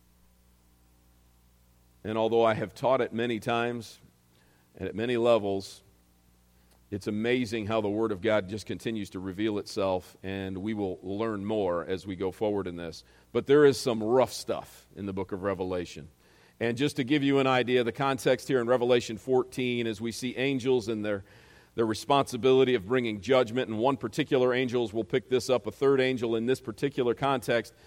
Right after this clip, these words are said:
is talking about those who swear allegiance to the Antichrist during this last seven years of God's judgment, his wrath that will be poured out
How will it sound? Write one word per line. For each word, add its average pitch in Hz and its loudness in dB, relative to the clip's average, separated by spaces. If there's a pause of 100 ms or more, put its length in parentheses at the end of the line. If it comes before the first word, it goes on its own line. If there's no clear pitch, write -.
is 110 -8
talking 143 4
about 117 4
those 135 4
who 127 -2 (320)
swear 147 6
allegiance 143 4
to 131 -2
the 123 0
Antichrist 123 2
during 123 2
this 110 -2
last 120 2
seven 131 2
years 123 0
of 101 -4
God's 104 0
judgment, 110 -2
his 101 -4
wrath 117 2
that 117 -4
will 107 -6
be 104 -6
poured 127 0
out 107 0